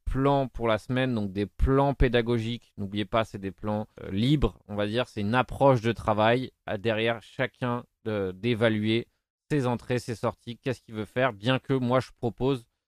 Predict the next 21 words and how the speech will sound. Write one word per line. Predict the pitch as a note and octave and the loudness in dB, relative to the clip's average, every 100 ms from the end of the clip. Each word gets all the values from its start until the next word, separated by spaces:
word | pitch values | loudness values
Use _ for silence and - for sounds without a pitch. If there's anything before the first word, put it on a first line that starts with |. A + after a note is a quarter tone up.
| _ A#2+ | _ -8
de | |
façon | G#2+ A2+ - A#2+ | -2 -2 0 0
é-, | A#2 A2+ - | 0 -6 -2
éducative | C#3+ B2 - A2+ - B2+ C3+ G2+ _ _ | -2 -2 -2 -2 -2 -4 -4 -8 _ _
ses | C#3 B2 | -2 0
entrées | A#2+ - | 0 -2
et | B2+ | -2
sorties. | C3 A#2+ A2 F#2 | -2 -4 -8 -8
Donc | F#2 G#2+ | -6 -2
la | G#2 | -2
semaine | - B2+ | 0 2
dernière, | A#2+ A2+ B2+ C3 | 4 4 4 2
on | |
a | A#2 | 0
fait | - | 0
un | A2+ | -4
trois | G2+ - C3 | -2 2 2
sur | - A2 | 2 -4
trois, | - A2+ A#2 A#2+ | -2 2 2 2
donc | G#2+ | -2
je | G#2+ | -8